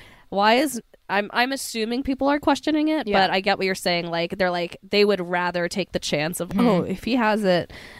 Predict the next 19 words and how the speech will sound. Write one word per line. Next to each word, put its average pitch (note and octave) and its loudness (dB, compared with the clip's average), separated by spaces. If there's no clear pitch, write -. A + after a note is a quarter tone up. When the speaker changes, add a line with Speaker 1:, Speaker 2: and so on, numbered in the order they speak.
Speaker 1:
he's, A3 -2
he's G#3+ 0
already A3+ 6
built G3+ 0
a A#3+ 0
reputation G3 -2
of, G3 2
Speaker 2:
Right. F#3 4
Speaker 1:
like, E3+ 2
procuring F3 -2
these E3 -8
items." E3+ -8
But A#3+ 4
it B3+ 4
does C#4 0
make D4 -2
you C#4 -6
think, A#3+ -4
like, G3+ -2